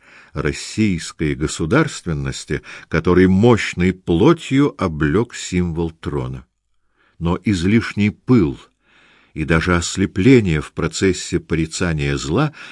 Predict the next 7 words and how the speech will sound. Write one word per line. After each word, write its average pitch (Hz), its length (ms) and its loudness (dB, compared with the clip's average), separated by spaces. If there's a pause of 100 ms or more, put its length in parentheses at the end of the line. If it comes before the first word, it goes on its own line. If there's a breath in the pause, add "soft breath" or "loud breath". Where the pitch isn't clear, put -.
(160 loud breath)
всегда 90 640 0
понятнее 147 840 0
и 127 140 -2
простительнее, 127 960 -2
чем 82 260 -2
малейшая 104 800 2
насмешка, 120 920 -6